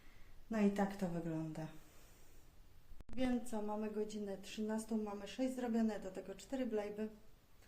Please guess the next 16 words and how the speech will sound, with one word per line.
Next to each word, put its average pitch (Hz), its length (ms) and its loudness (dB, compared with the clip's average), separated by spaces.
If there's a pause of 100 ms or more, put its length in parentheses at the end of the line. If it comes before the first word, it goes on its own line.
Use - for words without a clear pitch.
(720)
I 226 300 6 (1800)
my 220 400 2
chyba 190 240 -4
sobie 196 320 -4
zrobimy 196 480 -4
jeszcze 180 340 -8
jednego, 180 600 -4 (680)
którego 208 400 -2
już 185 160 -2
nie 196 120 -2
będę 180 360 2
nagrywała, 185 680 0 (1040)
bo 208 160 -2
później 214 340 0
lecimy 196 440 0
szybko 185 360 -6